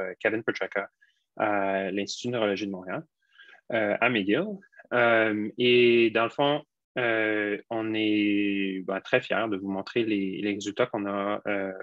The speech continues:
aujourd'hui, euh, de nos, euh, euh, de notre recherche.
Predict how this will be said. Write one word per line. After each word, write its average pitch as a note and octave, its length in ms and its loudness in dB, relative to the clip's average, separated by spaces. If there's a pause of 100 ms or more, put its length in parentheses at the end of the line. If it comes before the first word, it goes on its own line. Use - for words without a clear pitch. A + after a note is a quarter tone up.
(100)
aujourd'hui, G#2+ 840 -4
euh, G2 340 -10 (140)
de G#2 80 -4
nos, G2 480 -10
euh, F#2 40 -8 (1040)
euh, F#2+ 260 -8
de A#2 120 -2
notre C#3+ 180 -2
recherche. - 400 -6